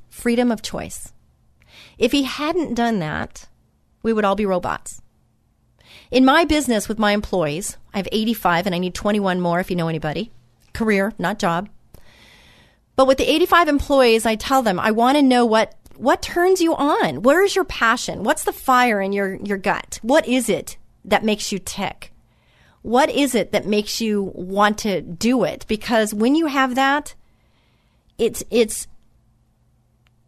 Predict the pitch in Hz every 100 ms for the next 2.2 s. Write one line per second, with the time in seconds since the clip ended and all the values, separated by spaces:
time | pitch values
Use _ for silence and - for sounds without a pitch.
0 | _ _ _ _ _ _ 254 - - 320
1 | - - 247 220 - 254 269 240 196 175
2 | 170